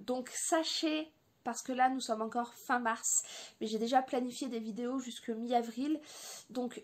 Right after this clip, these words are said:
sachez que cette pile à lire sera potentiellement déjà commencée quand vous verrez la vidéo.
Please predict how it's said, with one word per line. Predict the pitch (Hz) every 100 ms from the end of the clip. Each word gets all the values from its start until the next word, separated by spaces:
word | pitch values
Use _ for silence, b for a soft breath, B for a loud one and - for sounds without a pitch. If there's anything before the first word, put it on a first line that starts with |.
| 220
sachez | - 294 277 - 311 311 311
que | - 285 294 -
cette | 226 240 226
pile | - 311
à | 269
lire | 262 320
sera | 320 269 240
potentiellement | 240 254 247 - 262 262 294
déjà | 233 254 277
commencée | 269 247 247 - 277
quand | 247
vous | 220
verrez | 208 226 254
la | 254
vidéo. | 220 196 208 208 226